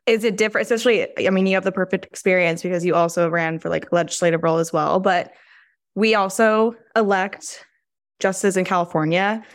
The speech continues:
And I always have, like, a really hard time kind of figuring out who to vote for justice-wise, 'cause it's, you know, usually nonpartisan and there's, like, not as much campaigning and there's not much out there about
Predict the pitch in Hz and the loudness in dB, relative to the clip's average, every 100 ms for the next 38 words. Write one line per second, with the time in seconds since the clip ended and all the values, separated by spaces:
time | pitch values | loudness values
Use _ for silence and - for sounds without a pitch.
0 | - 214 214 311 427 381 359 311 226 208 | -10 -2 0 0 0 0 0 0 2 2
1 | 214 214 202 190 170 185 208 202 180 165 | 2 0 -2 -2 -2 0 -2 0 0 -2
2 | - - 185 196 196 196 175 180 180 170 | -4 -2 2 2 2 -2 -4 -2 0 0
3 | 165 - 220 226 240 247 254 254 _ _ | -2 0 2 2 2 0 -2 -6 _ _
4 | 240 233 262 - 269 269 262 220 196 185 | -2 -2 -2 0 0 0 -2 -2 0 0
5 | - - _ _ _ - 214 196 185 185 | -2 -16 _ _ _ -2 0 2 2 0
6 | 185 170 165 269 285 277 - 247 220 208 | 0 0 -2 0 0 0 2 4 4 2
7 | 196 180 175 175 180 170 190 185 190 190 | 0 -2 -4 -2 -4 -2 -2 0 -2 -2
8 | - - 190 165 165 156 160 175 170 156 | -4 -4 -4 -4 -2 0 2 2 2 0
9 | 151 165 165 165 156 156 156 147 175 170 | 0 0 -2 -2 -4 -2 -4 -2 0 0
10 | 156 151 147 - | 0 -2 -2 -4